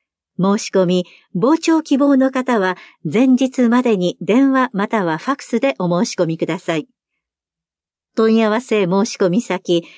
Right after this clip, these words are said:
障害福祉課障害福祉係。電話、三九零八の九零八五番。ファックス、三九零八の五三四四番です。第四回東十条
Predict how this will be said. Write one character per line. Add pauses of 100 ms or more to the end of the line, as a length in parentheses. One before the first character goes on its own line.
(120)
障
害
福
祉
課
障
害
福
祉
係。 (500)
電
話、 (240)
三
九
零
八
の
九
零
八
五
番。 (420)
フ
ァ
ッ
ク
ス、 (220)
三
九
零
八
の
五
三
四
四
番
で
す。 (1300)
第
四
回 (300)
東
十
条